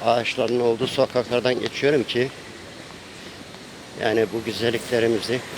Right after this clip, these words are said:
unutmayalım. Bu güzelliklerimizi daha da yaşatmak için. Yarın öbür gün çocuklarımıza temiz hava bula-,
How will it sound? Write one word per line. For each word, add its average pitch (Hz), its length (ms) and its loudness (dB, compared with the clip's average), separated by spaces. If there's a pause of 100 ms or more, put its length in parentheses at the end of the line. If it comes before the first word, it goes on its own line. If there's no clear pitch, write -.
unutmayalım. 107 540 0 (1200)
Bu 110 80 -2
güzelliklerimizi 120 760 2
daha 120 180 8
da 120 100 6
yaşatmak 117 500 2
için. - 220 2 (1900)
Yarın 117 340 4
öbür 120 180 4
gün 120 100 2
çocuklarımıza 113 580 2
temiz 117 320 0
hava 117 180 4
bula-, 107 260 2